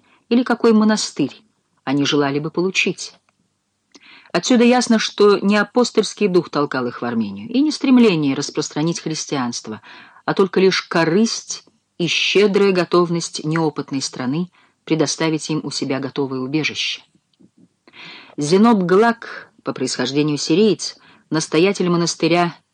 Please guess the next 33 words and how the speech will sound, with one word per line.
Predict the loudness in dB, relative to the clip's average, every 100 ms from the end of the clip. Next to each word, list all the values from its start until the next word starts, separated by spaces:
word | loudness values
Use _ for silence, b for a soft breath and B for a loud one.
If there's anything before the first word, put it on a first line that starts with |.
| _
Иннакнян | -4 -2 0 -2 -4 -2 0 0 -2 -8 _ _
в | 0
области | 2 2 -2 -6 -6
Тарон, | -4 -4 -4 -6 -14 b b b b b
в | -4
своём | 2 4 6
послании | 4 2 2 4 4 2
к |
сирийским | 0 0 2 -2 -2 -2
епископам | -2 0 -2 0 -4 0 -2 -2
следующим | 0 2 4 4 2 0 -2 0
образом | 0 0 -2 -4 -4 -4 _ _ _
описывал | -10 -6 -4 -4 -6
тогдашнюю | -6 -6 -6 -6 -4 -4
Армению, | 0 0 0 -2 -2
призывая | -2 0 2 2 0
их | -4
приехать | -4 0 0 -2 -10
сюда. | -10 -12 -20 _ _ _ _ _ _ B B B B B
"Но | 2
если | 2 4 4
вы | 4
пожелаете | 4 4 4 4 2 0
прибыть | 0 2 2 2
в | 2
эту | 2 0
страну, | -2 -2 -2
то | 0 -2
знайте, | 0 0 2 0
что | 0 -2
она | -2 -2
полна | -2 -2 -2
благ. | -2 -4 -4 -8 -20 -20